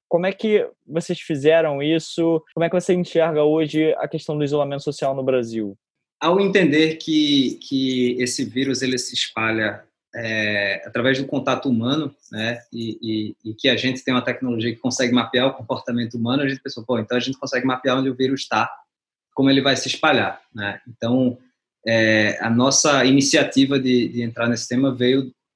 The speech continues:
Speaker 2: veio disso. É, outra coisa que foi,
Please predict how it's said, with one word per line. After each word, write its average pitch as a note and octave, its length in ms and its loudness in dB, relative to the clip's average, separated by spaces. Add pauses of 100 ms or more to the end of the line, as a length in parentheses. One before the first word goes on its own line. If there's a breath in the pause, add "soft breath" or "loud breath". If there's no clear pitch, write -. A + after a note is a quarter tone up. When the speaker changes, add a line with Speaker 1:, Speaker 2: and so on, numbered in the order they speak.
Speaker 2:
veio B2+ 240 2
disso. A2 380 -4 (720)
É, G#2+ 600 2 (420)
outra G3 360 4
coisa D3+ 320 2
que D3 160 -2
foi, C#3 580 2